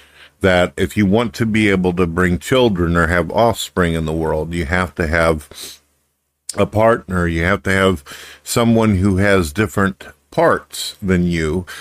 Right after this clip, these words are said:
in order to be able to process and create life. Now, there are some organisms out there, and there are a rare amount of animals out there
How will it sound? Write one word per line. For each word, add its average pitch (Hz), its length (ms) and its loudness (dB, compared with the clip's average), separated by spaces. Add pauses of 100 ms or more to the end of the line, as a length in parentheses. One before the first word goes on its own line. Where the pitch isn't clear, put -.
(160)
in 104 140 2
order 107 380 2
to 98 100 0
be 92 260 2
able 87 260 0
to 98 100 -4
process 85 760 -2
and 82 140 -6
create 80 360 -4
life. 104 540 -4
Now, 101 260 0
there 110 220 4
are 139 200 0
some 110 560 -2 (420)
organisms 92 840 0
out 82 240 2
there, 104 240 2
and 87 100 -2
there 90 120 0
are 92 300 0 (520)
a 110 120 -4
rare 113 380 0
amount 101 340 2
of 90 120 0
animals 104 560 0
out 87 260 0
there 87 300 -4